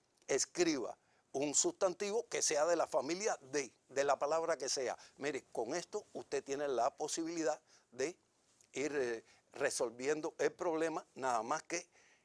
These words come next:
utilizando su pensamiento en forma lógica para encontrar soluciones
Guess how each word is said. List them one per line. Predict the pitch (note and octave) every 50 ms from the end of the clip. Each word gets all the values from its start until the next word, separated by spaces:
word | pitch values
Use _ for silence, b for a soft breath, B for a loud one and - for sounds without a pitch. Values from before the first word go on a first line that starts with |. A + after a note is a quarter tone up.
| b b _ _ _ _ _ _ _ _ _ _
utilizando | D3 C#3+ - D3+ C#3+ C3+ D3 - - D3+ D3 C#3 B2 A2+ A2
su | - - E3 G3
pensamiento | - - F#3 F#3 E3 - D#3+ D3+ D#3+ E3+ F3+ E3+ - F3+ F3 - _
en | - A#2+ A2+
forma | - - D3 E3+ F#3+ F#3 D#3+ - _
lógica | - C#3 D3 C#3+ - - B2 - D#3 - - _
para | _ C#3 C3+ D#3
encontrar | E3 D3 - F3 C#3+ C3 - C3 B2+ D3 -
soluciones | - D3+ D3+ C3 A#2 - - C3 A2+ A#2 B2 A#2 - -